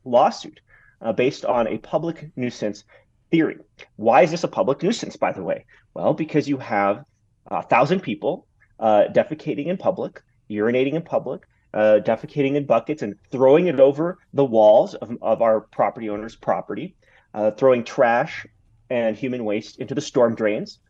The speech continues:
which en-, enter the waters of the state, by the way, which is, violates environmental laws. Those are illegal environmental discharges. And of course, violence, crime, drug use, um, public indecency, all s-, uh, ob-, obstruction of sidewalks,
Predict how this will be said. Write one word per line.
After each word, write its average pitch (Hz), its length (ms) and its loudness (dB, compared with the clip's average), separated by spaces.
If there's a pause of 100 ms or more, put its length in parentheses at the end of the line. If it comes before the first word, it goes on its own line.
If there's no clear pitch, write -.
which 113 280 -6
en-, 127 320 2
enter 131 240 -4
the 123 80 -4
waters 107 380 -2
of 120 80 -14
the 147 60 -8
state, - 420 -8
by 85 120 -8
the 92 80 -12
way, 87 240 -6 (140)
which - 180 -10
is, 110 180 -8 (440)
violates 156 460 4
environmental 139 440 2
laws. - 220 -14
Those 127 140 -8
are 113 180 -8
illegal 127 560 0 (200)
environmental 113 440 -2
discharges. - 600 -12 (180)
And 143 100 0
of - 80 -10
course, - 240 4 (380)
violence, 127 400 2
crime, 120 440 -4 (200)
drug 131 280 2
use, 120 380 -12 (140)
um, 104 340 0
public 113 380 -4
indecency, 127 680 -6 (360)
all 180 240 8
s-, 214 180 -4
uh, - 240 2 (100)
ob-, - 120 -6 (160)
obstruction - 440 -4
of 110 80 -6
sidewalks, 139 380 0